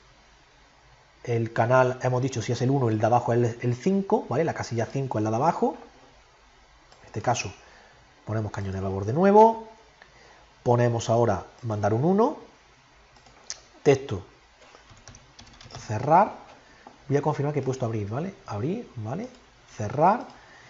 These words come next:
Y el símbolo es el otro, ¿vale? Que es el de, eh, guardilla, que es la cuarenta y ocho.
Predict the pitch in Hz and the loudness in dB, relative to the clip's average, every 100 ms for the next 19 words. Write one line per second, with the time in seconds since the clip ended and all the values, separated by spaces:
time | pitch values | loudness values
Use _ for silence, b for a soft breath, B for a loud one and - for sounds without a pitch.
0 | B B 151 143 147 160 160 156 156 208 | B B -2 0 0 0 0 4 2 2
1 | - - 135 - 123 110 107 110 131 180 | -6 -10 -8 -2 -2 -2 -4 -4 -2 -4
2 | 175 127 135 - 147 151 160 165 - - | -2 -4 -4 -4 -4 -2 -2 -4 -6 -20
3 | - - _ - _ - - 117 113 110 | -20 -20 _ -20 _ -14 -8 -6 -4 -6
4 | 110 110 107 107 110 113 117 120 120 - | -6 -6 -6 -8 -8 -10 -10 -12 -14 -18
5 | _ _ _ - 127 113 117 139 165 110 | _ _ _ -10 -4 -2 0 -2 -2 -4
6 | 110 107 98 92 104 95 82 - | -4 -4 -6 -8 -8 -8 -8 -16